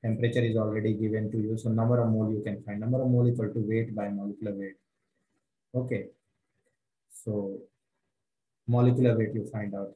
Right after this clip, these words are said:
Molecular weight will be weight by number of moles. This will give you the molecular weight. Based on that, if you get this, you, you can figure out what is the gas. C O is the gas, C O two is the gas, N O two is the gas, or O two is the gas based on the molecular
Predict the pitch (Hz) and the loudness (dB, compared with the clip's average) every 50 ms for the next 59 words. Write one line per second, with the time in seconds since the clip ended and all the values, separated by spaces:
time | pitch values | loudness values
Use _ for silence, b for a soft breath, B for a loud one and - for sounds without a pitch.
0 | - 110 110 110 110 - 127 120 113 113 110 101 104 104 104 104 98 127 156 165 | -8 -6 -4 -2 -2 0 0 0 2 2 0 -2 -2 -4 -6 -4 -2 -2 -2 -2
1 | 127 113 113 113 113 - - 107 104 104 101 101 101 101 101 98 104 120 135 156 | 0 0 0 0 0 0 -2 -2 -2 -2 -2 -2 -2 -2 -2 -2 -2 -2 -2 -4
2 | 160 - - - 113 107 101 117 110 101 110 113 110 107 101 104 104 101 101 104 | -6 -8 -8 -4 -4 -4 -2 0 -2 0 2 0 0 0 0 0 -2 -2 -2 -2
3 | 104 110 113 107 110 110 104 131 147 143 - 165 156 156 139 143 143 147 147 - | -2 -2 -2 0 0 0 0 0 0 2 4 4 4 4 6 4 4 2 0 -2
4 | - _ _ _ _ _ _ _ _ _ - 123 120 - 139 120 - - - 120 | -10 _ _ _ _ _ _ _ _ _ -4 -2 0 2 2 2 2 0 0 2
5 | 139 147 143 139 147 147 147 147 - - - - - _ - 127 123 120 120 117 | 4 4 4 6 6 6 6 4 2 -4 -8 -14 -16 _ -2 0 2 2 2 2
6 | 117 117 123 123 131 127 120 120 - 135 127 131 131 127 123 123 120 117 123 120 | 2 0 0 0 2 2 0 0 0 0 2 2 4 4 4 4 4 4 2 2
7 | 123 123 120 117 113 120 113 113 - - - 120 120 120 120 117 117 117 101 104 | 2 2 2 2 0 0 0 0 -2 -4 -4 -2 0 2 2 2 0 0 -2 -4
8 | 110 98 110 110 110 110 107 - - 123 120 113 110 110 120 113 110 101 104 107 | -4 -4 -2 0 0 0 -2 -2 -2 0 0 2 2 0 0 0 0 -2 -2 -4
9 | 101 107 104 107 110 110 110 - - _ _ _ _ _ _ _ _ _ _ _ | -4 -2 -2 -2 -2 -2 -4 -8 -14 _ _ _ _ _ _ _ _ _ _ _
10 | - - - _ - 123 123 123 120 117 117 120 113 113 110 101 107 104 104 107 | -20 -20 -14 _ 0 4 4 6 6 4 4 2 2 2 2 2 0 -2 -2 -2
11 | 107 110 113 113 - 117 110 107 104 - - 107 104 101 - 101 98 110 113 113 | 0 0 0 0 0 -2 0 -2 -4 -4 -4 -6 -6 -6 -6 -6 -4 -4 -4 -4
12 | - - 110 104 - - 113 110 113 139 185 175 - 95 - - - 107 110 147 | -4 -4 -6 -4 -4 -4 -4 -2 0 0 0 0 0 0 -2 -4 -4 -4 -2 -2
13 | 170 | -2